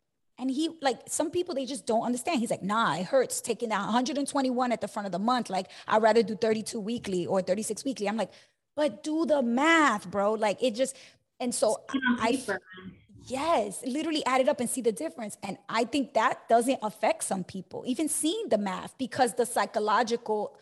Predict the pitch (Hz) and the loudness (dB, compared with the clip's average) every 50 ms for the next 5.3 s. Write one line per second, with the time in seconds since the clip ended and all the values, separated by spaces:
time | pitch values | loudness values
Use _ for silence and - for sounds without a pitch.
0 | _ _ _ _ _ _ _ - 214 202 208 202 202 208 208 - - - - 220 | _ _ _ _ _ _ _ -2 0 0 0 -4 -6 -8 -10 -10 -12 -6 -4 -2
1 | 208 202 220 202 - - - - 196 208 208 226 214 - - 202 202 165 - 156 | 2 4 4 4 2 -2 -4 -2 -2 0 0 0 0 0 -2 -4 -4 -4 -4 -4
2 | 175 202 214 226 254 302 294 - 370 392 403 370 349 320 - 381 403 392 - - | -4 0 2 4 4 4 2 0 -2 0 -2 -2 -2 -2 -4 -6 -4 -4 0 2
3 | 226 226 226 - 202 196 - 233 233 226 226 233 214 247 - 254 - - 214 214 | 2 2 2 0 -2 0 0 0 2 2 2 2 0 -2 -2 -2 -2 -2 -6 -6
4 | - - 254 247 254 - - - 208 - - - 202 - - 180 165 175 196 226 | -2 -2 -2 -2 -2 -2 -4 -4 -4 -4 -6 -6 -6 -4 -2 -2 0 0 -2 -2
5 | 262 269 285 269 220 202 | -2 0 0 0 -2 -2